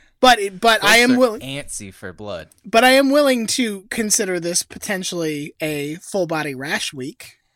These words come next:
Speaker 2: I don't even know if it's full body.
Speaker 1: A partial body ra-, it, like, it, it,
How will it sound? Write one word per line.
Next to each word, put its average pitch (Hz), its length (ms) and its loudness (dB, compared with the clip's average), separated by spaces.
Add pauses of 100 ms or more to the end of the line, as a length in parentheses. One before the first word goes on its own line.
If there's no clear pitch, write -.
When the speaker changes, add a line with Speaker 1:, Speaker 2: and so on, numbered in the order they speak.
(2250)
Speaker 2:
I 143 60 -20
don't 208 120 -18
even 123 160 -16
know 95 80 -16
if 82 100 -20
it's 80 140 -20
full 117 240 -16
body. - 320 -20 (160)
Speaker 1:
A 214 120 0
partial 226 440 2
body 185 280 0
ra-, 175 160 -2
it, 285 180 0
like, 320 360 4
it, - 160 -8
it, 381 100 -14